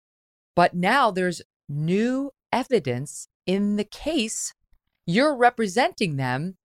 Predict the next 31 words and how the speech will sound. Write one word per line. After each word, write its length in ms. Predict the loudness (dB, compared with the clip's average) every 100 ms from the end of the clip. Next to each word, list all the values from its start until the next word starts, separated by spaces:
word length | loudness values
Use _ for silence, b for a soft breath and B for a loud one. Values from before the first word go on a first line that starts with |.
| _ _ _ _ 0
And 160 | 0
it's 120 | 0 -2
actually 560 | 0 0 -2 -4 -2 -2
not 240 | 0 0
just 220 | -2 -2 2
Mark 240 | 2 4
Geragos, 420 | 2 4 4 0
defense 320 | -2 -2 -2
attorney, 320 | -2 -4 -4 -2
saying, 520 | 0 0 0 -4 -8 _ -8 0
"Reopen 500 | 4 4 4 2 -4
the 100 | 0
trial, 240 | 4 4
have 240 | 4 2
another 280 | 2 4 2
trial," 560 | 4 4 6 6 4 2
which 220 | -2 -6
defense 300 | -2 -2 -2
attorneys 240 | -6 -6
do 120 | -2 0
all 100 | 0
the 40 |
time, 320 | -2 -4 -6
with 120 | -6 -6
all 100 | -4
due 80 |
respect. 480 | -8 -4 -2 -2 -6 -20 B B B -2
The 60 |
judge 520 | -2 4 4 4 0
himself 600 | -6 -4 4 4 4 -4 -20 _ _ _
has, 240 | -2 -2